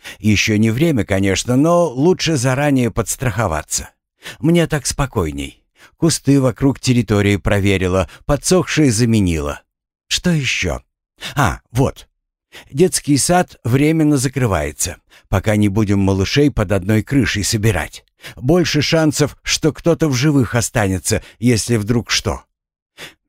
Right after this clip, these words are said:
«Я бы сказал, что ты параноик, но промолчу», пробормотал Вячеслав и снова опустился в кресло. «Лучше бы малышня под присмотром была. Ну да ладно. В принципе, я понял.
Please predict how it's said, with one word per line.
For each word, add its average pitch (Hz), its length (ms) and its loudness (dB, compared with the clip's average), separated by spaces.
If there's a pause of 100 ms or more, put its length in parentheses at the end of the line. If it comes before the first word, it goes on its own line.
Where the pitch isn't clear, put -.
«Я 82 360 0
бы 147 160 2
сказал, 127 520 0
что - 280 -2
ты 151 380 4
параноик, 127 880 -2 (220)
но 165 200 2
промолчу», 113 720 -2 (580)
пробормотал 78 680 -2
Вячеслав 87 760 -2 (140)
и 135 120 0
снова 139 400 2
опустился 101 680 -4
в - 80 -10
кресло. - 480 -6 (720)
«Лучше 170 460 2
бы 165 200 2
малышня 160 640 2
под - 240 -2
присмотром 135 720 0
была. 80 420 -2 (240)
Ну 180 260 2
да 156 180 0
ладно. 71 540 -6 (180)
В - 120 -20
принципе, 180 560 0
я 143 200 2
понял. 71 500 -8